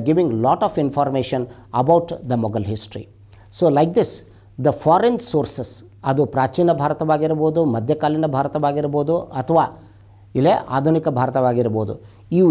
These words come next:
ಎಲ್ಲವೂ ವಿದೇಶಿ ಬರಹಗಳೇನಿವೆ, ಒಂದು ರೀತಿಯಲ್ಲಿ ನಮ್ಮ ಇತಿಹಾಸವನ್ನು ಬರೆಯಲು, ಇತಿಹಾಸವನ್ನು ತಿಳಿದುಕೊಳ್ಳಲು ಸಾಕಷ್ಟು ಸಹಾಯಕವಾಗಿದೆ ಇತಿಹಾಸಗಾರರಿಗೆ. They are been the main source for the study of the Indian history,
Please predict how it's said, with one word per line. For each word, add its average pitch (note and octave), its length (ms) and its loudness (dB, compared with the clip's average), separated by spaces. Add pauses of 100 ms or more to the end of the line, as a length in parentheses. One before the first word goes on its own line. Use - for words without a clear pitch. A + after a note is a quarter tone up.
(120)
ಎಲ್ಲವೂ G#3+ 280 4 (840)
ವಿದೇಶಿ A#3+ 360 4 (100)
ಬರಹಗಳೇನಿವೆ, D#3 640 4 (460)
ಒಂದು G#3+ 240 4
ರೀತಿಯಲ್ಲಿ G3 360 2 (140)
ನಮ್ಮ G3 160 2 (220)
ಇತಿಹಾಸವನ್ನು F#3+ 800 2 (220)
ಬರೆಯಲು, C3+ 340 2 (600)
ಇತಿಹಾಸವನ್ನು G3+ 680 2 (120)
ತಿಳಿದುಕೊಳ್ಳಲು D3+ 560 0 (380)
ಸಾಕಷ್ಟು F3 440 -2 (120)
ಸಹಾಯಕವಾಗಿದೆ B2+ 840 0
ಇತಿಹಾಸಗಾರರಿಗೆ. G#2 800 -6 (440)
They D#3 140 6
are D#3 160 4
been F#3 240 4
the C#3+ 140 2
main B3 140 4 (160)
source F3 280 2 (400)
for C#3+ 120 2 (100)
the C3+ 120 -2
study F3 280 -2 (100)
of C3+ 100 0 (480)
the B2 80 -4 (140)
Indian C3+ 340 0
history, - 300 -4